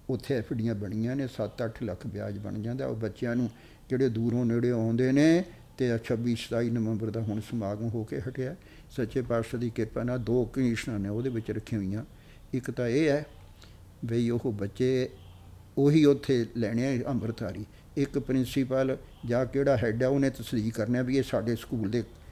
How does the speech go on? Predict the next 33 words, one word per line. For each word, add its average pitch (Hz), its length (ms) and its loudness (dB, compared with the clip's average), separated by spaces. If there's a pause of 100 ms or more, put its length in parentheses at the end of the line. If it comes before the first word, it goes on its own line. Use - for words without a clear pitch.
(140)
ਸਟੂਡੈਂਟ 101 600 0
ਨੇ। - 140 -10 (300)
ਉਹ 135 140 2
ਬੱਚੇ 117 300 0
ਆਉਂਦੇ 113 280 0
ਨੇ, 151 100 4
ਉਹਨਾਂ 135 280 2
ਨੂੰ 120 120 2
ਫਿਰ 113 200 -2
ਨਕਦ 117 340 0
ਇਨਾਮ, 107 540 -2 (220)
ਟਰਾਫੀਆਂ 120 640 2 (360)
ਤੇ 117 180 2 (100)
ਹੋਰ 123 160 0
ਸਭ 131 240 0
ਕੁਝ। 120 240 0 (400)
ਇੱਕ 135 260 -2
ਖੁਸ਼ੀ 131 320 -4
ਦੀ 131 120 4
ਗੱਲ 123 180 -2
ਤੁਹਾਨੂੰ 113 280 0
ਮੈਂ 117 140 0
ਦੱਸਦਾ 120 420 -2 (320)
ਵੀ 123 220 2
ਉਹ 117 140 2
ਹੁਣ 120 340 0
ਇੱਕ 120 180 -2
ਬਿੱਘਾ 139 400 -2
ਥਾਂ 107 240 -4
ਹੈ, 98 120 -10 (680)
ਉਹਦੇ 143 240 2
ਵਿੱਚ 123 240 -2
ਕਿਹੜਾ 135 300 0